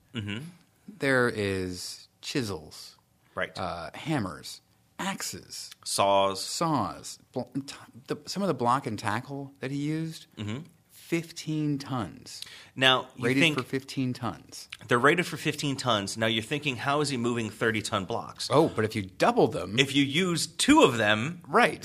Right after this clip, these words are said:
Speaker 1: that equals thirty
Speaker 2: in,
Speaker 1: tons.
Speaker 2: in a sort of a daisy chain effect,
Speaker 1: Yes.
Speaker 2: then, yeah, you can easily lift it.
Speaker 1: So not only that, but there's also you know, there's the idea of putting the, the wooden rollers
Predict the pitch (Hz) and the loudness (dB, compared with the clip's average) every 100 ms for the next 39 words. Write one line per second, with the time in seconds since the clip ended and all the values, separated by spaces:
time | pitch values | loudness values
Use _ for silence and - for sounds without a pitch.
0 | 113 143 139 139 135 117 110 120 107 98 | 6 8 8 6 4 -2 0 2 4 4
1 | 139 85 55 139 135 - 156 131 113 123 | 6 4 4 4 4 4 4 4 2 2
2 | 147 156 147 135 147 131 123 120 104 - | 2 2 0 0 0 0 0 -2 -4 0
3 | 165 92 101 - - - 95 - - - | 0 0 -6 -18 -18 -14 -10 -10 -10 -12
4 | 110 113 110 107 - 104 175 131 107 123 | -2 0 2 0 -2 -6 -4 -4 -6 -6
5 | 123 220 160 98 90 82 - - - 131 | -2 -4 -4 -8 -8 -12 -14 -4 2 4
6 | 151 170 156 143 139 147 127 120 117 110 | 4 4 2 0 0 0 -2 -4 -4 0
7 | 123 131 - 120 110 107 104 - - _ | 0 0 0 2 2 0 -4 -18 -20 _
8 | 107 101 98 95 107 101 107 101 101 104 | -2 0 0 2 0 2 6 6 6 4
9 | 104 90 92 - 113 101 98 90 90 95 | 4 2 -2 0 0 0 -2 -6 -6 -6
10 | 78 90 90 95 95 92 82 - 92 95 | -6 -6 -4 -2 -2 -6 -8 -4 0 2
11 | 123 160 - | 0 -2 -10